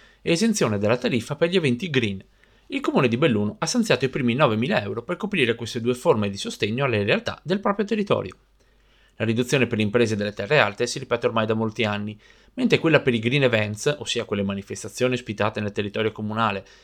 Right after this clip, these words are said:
che hanno un occhio particolare per ambiente e sostenibilità, dall'utilizzo di materiali riciclabili alla promozione digitale, fino all'accessibilità per persone disabili,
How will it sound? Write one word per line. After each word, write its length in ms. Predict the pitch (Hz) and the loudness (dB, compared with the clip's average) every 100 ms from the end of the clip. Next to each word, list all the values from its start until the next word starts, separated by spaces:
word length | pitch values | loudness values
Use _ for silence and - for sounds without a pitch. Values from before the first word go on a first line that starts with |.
| _ | _
che 80 | - | -2
hanno 100 | 175 | 0
un 80 | 139 | 2
occhio 200 | 151 139 | 0 0
particolare 500 | 120 110 120 120 107 | -2 0 2 4 4
per 140 | 104 | 0
ambiente 420 | 104 120 175 202 | -2 -2 -2 -2
e 100 | - | -4
sostenibilità, 840 | 151 156 156 143 135 139 143 120 - - - - | -4 -4 -2 -2 -2 -6 -4 -4 -6 -20 -20 -6
dall'utilizzo 520 | 104 101 120 131 127 | -2 0 0 0 2
di 60 | 113 | 0
materiali 420 | 113 107 113 113 | 0 -2 0 -2
riciclabili 580 | 101 - - 107 117 113 | -2 -8 -2 -2 0 0
alla 140 | 104 | -2
promozione 420 | 107 104 - 113 | -6 -8 -6 -6
digitale, 560 | 107 107 107 123 101 98 | -6 -8 -2 0 0 -4
fino 240 | - 143 | -4 -2
all'accessibilità 760 | 101 101 104 - 104 104 104 113 | -2 -4 -6 -4 -4 -4 0 -2
per 100 | 104 | -2
persone 380 | - - 107 110 | -8 -8 -4 -4
disabili, 500 | 147 101 101 104 | -2 -4 -6 -12